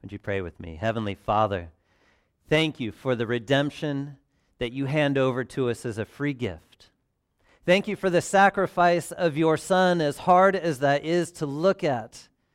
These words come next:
the joy that it brings, knowing that you have made things right between your creation and yourself, that you have redeemed it, that you have claimed it, that you hold on to it, and that you fill us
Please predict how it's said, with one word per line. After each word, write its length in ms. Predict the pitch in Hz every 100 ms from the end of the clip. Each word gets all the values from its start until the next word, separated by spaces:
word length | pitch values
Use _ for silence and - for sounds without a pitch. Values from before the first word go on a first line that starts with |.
| _ _ _ _ _ _ -
the 100 | 127
joy 440 | 110 151 165 170
that 200 | 135 135
it 160 | 123 117
brings, 480 | 131 160 151 120 110
knowing 540 | 135 151 180 165 127
that 160 | 120 120
you 240 | 139 185
have 160 | 185 139
made 260 | 143 135
things 320 | - 135 123 113
right 560 | 127 113 95 - - _ _ _ _ _ _ _
between 400 | 127 - 170 165
your 140 | 151 143
creation 600 | - 143 151 151 - 123
and 140 | 117
yourself, 640 | 113 - - 131 110 107
that 140 | - 131
you 220 | 151 220
have 240 | 190 185 147
redeemed 420 | 131 127 127 123
it, 100 | 120
that 120 | 123
you 320 | 131 196 254
have 260 | 196 175 131
claimed 340 | 165 160 147
it, 140 | 135 -
that 100 | 131
you 320 | 147 208 226
hold 260 | 185 175
on 280 | 170 196 220
to 200 | - 226
it, 300 | 247 247 247 _ _ _ _ -
and 160 | 143
that 160 | 143 135
you 280 | 139 202 196
fill 380 | - - 190 165
us 440 | 98 - - _